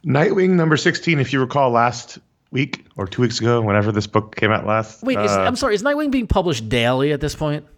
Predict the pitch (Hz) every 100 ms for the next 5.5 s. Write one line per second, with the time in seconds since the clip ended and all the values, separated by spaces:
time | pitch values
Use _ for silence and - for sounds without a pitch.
0 | _ _ - 113 101 - 127 123 123 107
1 | 92 104 - 95 - 80 71 60 67 139
2 | - - 220 - 220 226 220 - - 110
3 | 101 92 92 _ _ _ _ _ _ -
4 | - 143 131 123 120 139 135 147 151 151
5 | 131 139 135 127 104